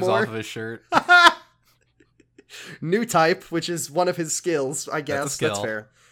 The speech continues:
Speaker 1: And military
Speaker 2: Yeah, yeah.
Speaker 1: training.
Speaker 2: Yeah,
Speaker 1: Mm-hmm.
Speaker 2: sure.
Speaker 1: Those are, that's, that's about, that's, that's good. Okay, you got eight points. Um, I'm going to do the one that I don't know if you know who this
Speaker 2: Okay.
Speaker 1: is, but the concept is really funny. <laughs>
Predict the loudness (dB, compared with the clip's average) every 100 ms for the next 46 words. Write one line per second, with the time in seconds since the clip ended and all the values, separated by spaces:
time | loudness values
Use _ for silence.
0 | _ -6 -2 -2 -2 0 0 0 -4 -4
1 | -4 -6 -8 -12 -14 -20 _ _ _ -20
2 | -12 -10 -8 -10 -12 -6 -4 -2 -4 -2
3 | -2 -2 -2 0 0 0 0 0 -2 -4
4 | -6 -6 -6 -6 -6 -6 -12 -20 _ -6
5 | -4 -6 -4 -4 -4 -6 -6 -6 -8 -12
6 | -12 _ _ _ _ 0 0 0 -2 -8
7 | _ _ _ _ _ _ _ _ -2 0
8 | 0 0 -2 -2 -2 -6 -4 -4 -4 -4
9 | -4 -4 -4 -4 -4 -4 -4 -6 -8 -6
10 | -4 -2 -4 -6 -14 -20 _ _ -10 -6
11 | -4 -4 -4 -4 -6 -10 -8 -6 -8 -14
12 | -8 -6 -6 -8 -6 -4 -4 -6 -6 -8
13 | -8 -8 -8 -10 -10 -10